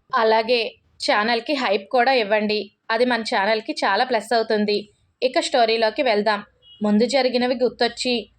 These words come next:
"వద్దు మహాన్ బావా, నువ్వే డ్రైవ్ చేయి, ఇదిగో కీస్," అంది. "ఏమైంది బ్యూటీ, ఇందాక నువ్వే డ్రైవ్ చేస్తాను అన్నావు కదా?" అడిగాడు అమాయకంగా.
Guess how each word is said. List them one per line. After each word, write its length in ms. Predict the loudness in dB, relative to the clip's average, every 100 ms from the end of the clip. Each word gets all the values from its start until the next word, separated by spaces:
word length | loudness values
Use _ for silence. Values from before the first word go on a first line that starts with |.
| _ -2
"వద్దు 220 | 0 2
మహాన్ 380 | 0 0 -2 0
బావా, 360 | 2 2 0 -2 _ -4
నువ్వే 280 | -2 2 2
డ్రైవ్ 420 | 2 0 0 -4
చేయి, 220 | -4 -6 _ -4
ఇదిగో 300 | -2 0 -2
కీస్," 520 | 0 -2 -2 -4 _ _ -2
అంది. 420 | 0 0 -4 -8 _ _ _
"ఏమైంది 500 | 0 2 2 2 0
బ్యూటీ, 540 | 2 2 2 0 -2 -6 _ -6
ఇందాక 300 | -2 0 2
నువ్వే 320 | 0 0 0
డ్రైవ్ 340 | 2 0 2
చేస్తాను 400 | -2 0 -2 0
అన్నావు 360 | 0 0 0 0 0
కదా?" 280 | 2 0 -2 -12 _
అడిగాడు 380 | -4 0 0 2
అమాయకంగా. 760 | 2 0 -2 -2 -2 0 -2